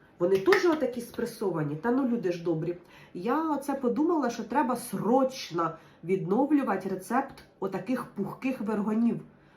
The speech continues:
Вергунів от тих, знаєте, що на горілці?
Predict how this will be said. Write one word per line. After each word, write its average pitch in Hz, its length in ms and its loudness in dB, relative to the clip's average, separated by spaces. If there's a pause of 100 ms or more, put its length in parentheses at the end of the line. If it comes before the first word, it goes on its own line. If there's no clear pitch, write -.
(120)
Вергунів 208 480 2
от - 180 0
тих, 190 160 0
знаєте, 226 360 0
що - 160 -8
на - 60 -10 (120)
горілці? - 500 -20